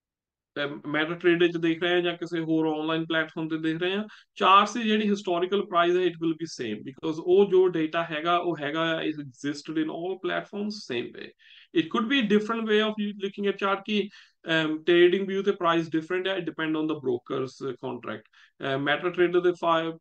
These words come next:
ਪ੍ਰਾਈਸ ਡਿਫਰੈਂਟ ਹੈ, depend on your broker's contract। So ਇਹ, ਇਹ, ਇਹਦਾ ਪ੍ਰਾਈਸ ਐਕਸ਼ਨ ਕਈ ਵਾਰ ਡਿਫਰੈਂਟ ਹੁੰਦੇ ਆ, ਪਰ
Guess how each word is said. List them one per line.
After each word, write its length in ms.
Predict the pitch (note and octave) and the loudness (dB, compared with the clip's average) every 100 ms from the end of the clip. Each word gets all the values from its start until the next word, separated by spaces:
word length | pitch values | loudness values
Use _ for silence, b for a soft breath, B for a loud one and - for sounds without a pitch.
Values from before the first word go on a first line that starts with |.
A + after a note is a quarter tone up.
| - | -6
ਪ੍ਰਾਈਸ 380 | D#3 D#3+ D#3 | -2 0 0
ਡਿਫਰੈਂਟ 440 | D#3+ D#3 E3+ F3 E3+ | -2 -4 -2 -2 -2
ਹੈ, 40 | |
depend 240 | D#3 D3+ D3+ | -4 -4 -4
on 80 | D3+ | -4
your 220 | D3 D3 | -4 -4
broker's 440 | C3 C3 B2+ C3+ A#2+ C3 | -2 -4 -4 -8 -8 -10
contract। 300 | B2+ A2+ B2 - | -10 -12 -10 -2
So 100 | E3 | 0
ਇਹ, 140 | F3+ E3+ E3 _ - D#3 - - - | -2 -6 -16 _ -12 -10 -10 -16 -14
ਇਹ, 640 | - C3+ A#2 E3+ F3 F3 E3 | -12 -10 -6 4 6 6 4
ਇਹਦਾ 200 | E3+ F3+ | 0 -2
ਪ੍ਰਾਈਸ 380 | F3+ D#3+ D#3 | 0 0 0
ਐਕਸ਼ਨ 300 | D#3+ D#3+ E3+ | -2 -4 -8
ਕਈ 140 | D#3+ D#3 | -4 -2
ਵਾਰ 200 | D#3+ D#3 | -2 -2
ਡਿਫਰੈਂਟ 380 | C#3 C#3+ E3 D#3 | -6 -6 -6 -4
ਹੁੰਦੇ 220 | C#3+ D#3 | -4 -4
ਆ, 120 | G3 B B _ | -6 B B _
ਪਰ 160 | E3 | 0